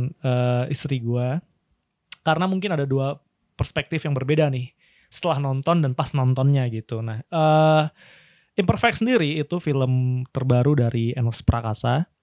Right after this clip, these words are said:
eh, yang dibintangi oleh Reza Rahadian dan siapa nama ceweknya?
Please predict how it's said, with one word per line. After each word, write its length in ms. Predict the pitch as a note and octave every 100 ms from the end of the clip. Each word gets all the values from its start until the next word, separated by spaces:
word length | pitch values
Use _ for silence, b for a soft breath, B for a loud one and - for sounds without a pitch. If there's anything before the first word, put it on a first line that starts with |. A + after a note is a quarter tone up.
| _ _
eh, 800 | - C3+ C3 C3 C3 C3 B2+ B2+ C3
yang 160 | D#3+
dibintangi 500 | E3 D3 C#3 C3 D3
oleh 160 | C#3 C3
Reza 240 | B2+ C3+
Rahadian 600 | B2 A#2 A2+ A#2+ C3 C#3
dan 460 | B2 A#2+ A#2+ A#2+ C3
siapa 300 | - E3+ A#3
nama 180 | G#3+ G#3+
ceweknya? 380 | A3 A3 C#4